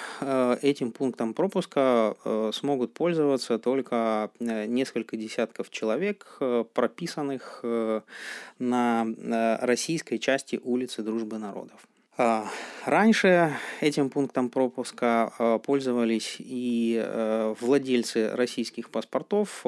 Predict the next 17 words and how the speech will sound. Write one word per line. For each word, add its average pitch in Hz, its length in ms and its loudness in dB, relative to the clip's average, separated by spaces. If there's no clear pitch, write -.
постоянно 151 580 -2
живущие 113 640 -4
в - 160 -14
Меловом. 110 520 -4
То - 60 -2
есть - 120 0
это, 214 160 4
по - 120 -2
сути, - 300 -4
украинцы, 156 1040 2
которые 120 380 0
в - 60 -8
силу 120 240 0
тех 107 280 -4
или 104 100 -2
иных 107 240 -10
пр-, - 180 -8